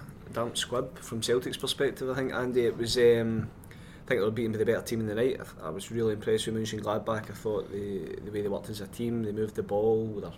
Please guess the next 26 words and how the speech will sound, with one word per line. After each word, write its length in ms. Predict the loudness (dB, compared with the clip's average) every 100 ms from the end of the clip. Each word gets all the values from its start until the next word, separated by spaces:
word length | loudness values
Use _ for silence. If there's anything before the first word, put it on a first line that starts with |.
| -8
fitness, 460 | -4 -4 -2 -4 -2
energy, 380 | -2 -2 0 0
everything 480 | 0 -2 -4 -4 -6
you 100 | -2
want 200 | -2 -2
in 60 |
a 60 | -8
team. 320 | -6 -4 -4 -6 -14 -16 -16 -12
I 60 | 2
thought 140 | 4
they 60 | 6
were 140 | 6
excellent. 400 | 6 6 2 2
I 60 | 0
don't 180 | -2
think 180 | -2 -2
Celtic 540 | 2 2 2 -4 -8 -12 -18 -18 -18 -18 -12 0
played 180 | 4
anywhere, 480 | 6 6 4 2 0 -2 -16 -8 -2
anywhere 240 | 0 2
near 200 | 0 0
as 120 | -2
good 160 | -2 -4
as 120 | -2
they 80 | -4
can, 460 | 0 2 4 0